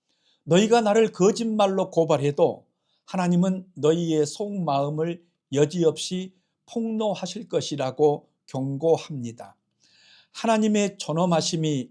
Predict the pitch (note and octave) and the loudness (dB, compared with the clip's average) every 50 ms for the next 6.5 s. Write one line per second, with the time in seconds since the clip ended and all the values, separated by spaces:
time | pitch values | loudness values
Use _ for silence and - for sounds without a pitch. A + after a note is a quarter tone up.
0 | _ - C#3+ D3 D3+ D#3+ E3+ E3 D#3 D3 D#3 D#3 D#3 D3 D3 D3 - - - E3 | _ -4 0 2 2 4 2 2 0 2 2 4 4 4 4 2 -2 -8 -4 0
1 | E3 G3 G#3 G#3 G#3 G3 G3+ F3+ F#3 E3+ E3 E3+ F3 C#3+ - - B2 A#2 B2 C#3+ | 2 4 4 4 2 2 0 0 0 -2 -2 -2 -4 -4 -4 -4 -8 -8 -8 -8
2 | E3+ - _ _ _ _ _ _ _ _ _ _ _ _ _ - - G3+ F3+ G#3+ | -10 -12 _ _ _ _ _ _ _ _ _ _ _ _ _ -4 -2 0 2 4
3 | A3 G#3+ A3 G#3 G#3+ G#3+ G#3 G3+ G#3 G3+ G3+ F#3+ - - D#3+ F3+ F#3+ F#3 F3+ F#3 | 4 4 4 4 4 4 4 4 4 2 -2 -4 -4 -4 -2 2 4 4 4 4
4 | F3 F3 F3 E3+ D#3 C3 A#2+ - _ _ _ _ - D3+ C#3+ C#3+ C#3+ D3 D3 D3 | 4 2 2 2 0 -2 -6 -10 _ _ _ _ -6 -2 0 0 2 2 2 2
5 | C#3 C3+ C3 C3+ _ _ _ _ _ _ - - - - - A3 A3 G3+ F#3+ - | 0 0 -2 -6 _ _ _ _ _ _ -18 -14 -12 -8 -4 -4 -4 -4 -2 -2
6 | F#3+ F3 E3 F3 F3 E3 D#3+ E3+ F3 | -4 -4 -2 -2 -2 -2 -2 -4 -8